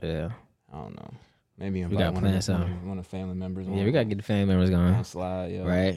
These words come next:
Speaker 1: Come to my house first, obviously.
Speaker 2: Yeah.
Speaker 1: Um,
Speaker 2: <laughs>
Speaker 1: but yeah, man, overall, I'm, I'm, I'm doing great. I'm doing great, man. Jesus the Lord. How about you?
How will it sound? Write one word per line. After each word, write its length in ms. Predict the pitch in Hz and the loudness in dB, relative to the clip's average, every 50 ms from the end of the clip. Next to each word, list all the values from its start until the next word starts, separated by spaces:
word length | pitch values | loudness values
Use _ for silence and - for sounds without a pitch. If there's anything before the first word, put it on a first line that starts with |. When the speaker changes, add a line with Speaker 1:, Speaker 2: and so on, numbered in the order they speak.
| 80 120 131 | -2 -4 -2
Speaker 1:
Come 100 | 110 104 | 0 4
to 20 | |
my 140 | 101 101 101 | 4 6 6
house 180 | 101 101 98 - | 6 4 2 2
first, 260 | - 98 95 98 - | 2 2 2 2 2
obviously. 400 | 71 87 90 92 - 95 95 101 - - | 0 0 0 0 0 -2 -2 -2 -4 -8
Speaker 2:
Yeah. 280 | 90 87 87 87 87 - - - _ - 160 - - - | -10 -8 -6 -6 -8 -10 -12 -14 _ -6 -4 0 4 8
Speaker 1:
Um, 460 | 113 113 113 113 110 110 107 104 104 | 10 10 12 12 10 10 8 6 4
Speaker 2:
<laughs> 340 | - 330 - - - - - 262 - _ _ _ _ _ _ _ _ _ _ - | 2 -2 -4 -8 -14 -14 -14 -14 -14 _ _ _ _ _ _ _ _ _ _ 2
Speaker 1:
but 80 | - 127 175 | 4 6 8
yeah, 80 | 190 | 10
man, 120 | 160 156 156 | 10 10 10
overall, 300 | 160 151 147 131 123 123 | 10 12 10 10 10 8
I'm, 100 | 123 101 | 6 4
I'm, 340 | 71 110 107 104 98 104 - | 4 4 4 4 2 0 0
I'm 100 | 98 101 | 2 4
doing 180 | 104 95 90 85 | 4 4 4 4
great. 300 | 82 82 80 78 - - - - | 2 0 0 0 -2 -4 -4 -4
I'm 120 | 101 95 | -2 0
doing 160 | 95 87 85 | 2 2 0
great, 240 | 80 78 76 73 71 | 0 0 -2 -2 -2
man. 260 | 78 76 76 78 92 101 - _ - | -2 -2 -2 -2 -4 -6 -10 _ -6
Jesus 200 | - 95 92 87 92 | 0 0 2 2 0
the 60 | 78 | -2
Lord. 260 | 78 80 80 78 78 90 | -2 -2 0 0 2 4
How 100 | 104 104 | 6 6
about 140 | 101 98 | 6 4
you? 160 | 98 90 90 | 2 0 -4